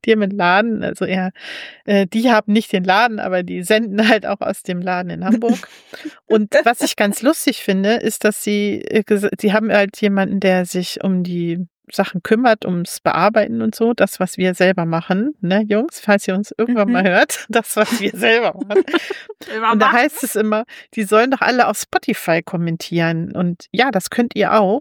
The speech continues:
Speaker 1: Und bei denen ist das so, dass das so immer erst von jemandem freigeschaltet werden muss. Bei uns wird das direkt freigeschaltet. Ich mach das ganz schnell. Das
Speaker 3: <gasps>
Speaker 1: mache nämlich ich immer.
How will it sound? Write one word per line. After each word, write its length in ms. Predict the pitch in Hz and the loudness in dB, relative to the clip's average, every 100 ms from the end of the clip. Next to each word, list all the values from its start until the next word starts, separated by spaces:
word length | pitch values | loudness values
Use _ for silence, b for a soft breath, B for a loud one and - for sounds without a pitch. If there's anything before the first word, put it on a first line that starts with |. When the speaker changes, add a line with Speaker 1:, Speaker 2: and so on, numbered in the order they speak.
| - | -2
Speaker 1:
Und 120 | 208 | 2
bei 100 | 202 | 2
denen 300 | 196 240 277 | 2 2 0
ist 140 | 254 - | -2 -2
das 120 | - | -2
so, 80 | 247 | 0
dass 180 | 233 - | -2 -2
das 220 | 226 - | -4 -4
so 80 | - | -4
immer 260 | 226 226 - | 0 2 2
erst 320 | 196 - - | 0 0 -4
von 160 | 214 | 0
jemandem 300 | 202 208 196 | 2 2 0
freigeschaltet 760 | 190 - 247 262 - 175 - - | -4 0 0 0 -2 -6 -6 -6
werden 160 | 180 175 | -4 -2
muss. 180 | 175 - | -2 0
Bei 120 | - | 2
uns 260 | 302 - | 2 0
wird 100 | 294 | 0
das 220 | 254 - - | 0 -2 -2
direkt 400 | 240 302 - - | 0 0 -2 -8
freigeschaltet. 920 | - 202 190 - - 165 - 170 - | -2 0 0 -2 -4 -4 -4 -6 -6
Ich 140 | - | -4
mach 100 | 220 | -4
das 220 | - 226 | -4 -4
ganz 260 | - 220 240 | -2 -2 0
schnell. 400 | - 220 175 170 | 2 4 2 2
Das 140 | 302 240 | 0 0
Speaker 3:
<gasps> 0 | |
Speaker 1:
mache 200 | 220 226 | 0 0
nämlich 240 | 220 220 | 0 0
ich 200 | - - | -2 -4
immer. 280 | - 170 233 | -2 0 0